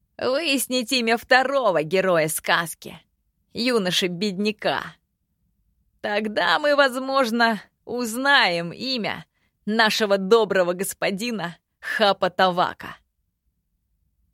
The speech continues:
«Я отправлю гонцов в Ликию и снова попрошу помощи у Моруэла»,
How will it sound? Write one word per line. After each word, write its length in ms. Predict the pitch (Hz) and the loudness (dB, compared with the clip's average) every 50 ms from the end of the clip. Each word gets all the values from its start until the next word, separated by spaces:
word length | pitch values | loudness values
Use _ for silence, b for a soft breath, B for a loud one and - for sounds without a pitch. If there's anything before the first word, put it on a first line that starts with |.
| _ _ _ _ _ _ _ - | _ _ _ _ _ _ _ -8
«Я 180 | 175 185 233 | -4 -2 -2
отправлю 440 | 247 - - 262 294 294 262 269 262 | -2 0 2 2 2 2 2 2 2
гонцов 480 | 214 247 277 294 - 302 320 277 - - | 4 4 4 4 2 0 0 0 0 0
в 40 | 254 | 2
Ликию 440 | 285 339 330 339 - 233 208 185 - _ _ _ _ _ _ _ _ - | 2 2 2 2 -2 -6 -6 -6 -8 _ _ _ _ _ _ _ _ -2
и 100 | - 285 | 2 2
снова 460 | - - - 294 330 349 359 302 277 | 4 4 4 4 6 4 6 6 4
попрошу 440 | 233 254 254 285 285 262 - 330 330 | 2 2 2 2 2 2 2 0 0
помощи 540 | - - 320 349 320 311 - - - 302 302 | 2 4 2 4 4 2 0 0 0 0 0
у 120 | - 302 311 | 0 -2 -2
Моруэла», 800 | 311 311 330 330 302 269 247 220 220 208 196 185 185 185 185 | 0 0 2 2 2 2 2 0 0 0 -2 -4 -6 -8 -10